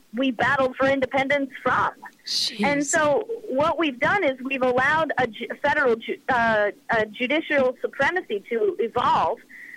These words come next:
Speaker 1: We've had judges and lawyers determine themselves to be the ultimate arbiters of the Constitution and therefore the universe.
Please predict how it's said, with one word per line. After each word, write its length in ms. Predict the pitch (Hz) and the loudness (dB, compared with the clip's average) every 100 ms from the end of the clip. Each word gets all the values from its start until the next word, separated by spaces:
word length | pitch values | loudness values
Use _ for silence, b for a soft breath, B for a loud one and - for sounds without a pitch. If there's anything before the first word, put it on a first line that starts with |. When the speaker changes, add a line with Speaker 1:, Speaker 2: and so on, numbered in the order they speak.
| B | B
Speaker 1:
We've 160 | 254 254 | -2 0
had 300 | 262 247 226 | 2 0 0
judges 380 | 247 269 311 320 | 0 0 2 0
and 140 | 254 240 | 0 2
lawyers 460 | 254 302 247 262 - | 2 2 2 2 -2
determine 420 | 226 277 277 262 | -8 -2 0 2
themselves 540 | 240 226 254 262 311 302 269 | 0 -2 0 0 0 -2 -6
to 60 | |
be 340 | 208 202 226 - B B | 0 0 0 -4 B B
the 120 | 226 - | -6 0
ultimate 420 | 269 311 302 269 - | 0 0 0 0 0
arbiters 520 | 233 285 247 233 233 | 0 2 2 2 2
of 140 | 247 226 | 0 0
the 80 | 214 | -2
Constitution 800 | 269 247 240 220 254 269 302 226 | -2 -2 -4 -6 -2 -2 0 -2
and 100 | 214 | 0
therefore 400 | 240 254 240 220 | 0 2 2 2
the 120 | 185 | 0
universe. 580 | 233 294 220 175 277 | -2 0 2 2 0